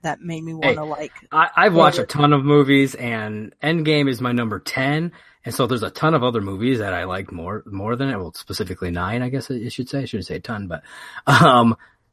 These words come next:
Speaker 1: Far
Speaker 2: and,
Speaker 1: more
Speaker 2: but
Speaker 1: you
Speaker 2: I
Speaker 1: like
Speaker 2: s-,
Speaker 1: less.
Speaker 2: but I still loved Endgame. And like I said,
Speaker 1: Yeah.
Speaker 2: I love these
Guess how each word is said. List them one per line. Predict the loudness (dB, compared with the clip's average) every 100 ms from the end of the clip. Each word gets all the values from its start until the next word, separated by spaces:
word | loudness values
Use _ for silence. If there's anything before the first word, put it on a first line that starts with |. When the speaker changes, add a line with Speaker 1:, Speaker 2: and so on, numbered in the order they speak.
| _ _
Speaker 1:
Far | 2 4
Speaker 2:
and, | 6
Speaker 1:
more | 6
Speaker 2:
but | 6
Speaker 1:
you | 6
Speaker 2:
I |
Speaker 1:
like | 4
Speaker 2:
s-, | 2 -2
Speaker 1:
less. | 0 0 -2 4
Speaker 2:
but | 6 8
I | 8
still | 4 -2 -8 2 6 8 8 6 4 8
loved | 8 8 4 0 -10 _ _ _
Endgame. | 2 2 0 -4 -10 _ -4
And | 0
like | 4
I |
said, | 6 6
Speaker 1:
Yeah. | 4 4
Speaker 2:
I | 2
love | 4 6 6 6 4
these | 2 2 -6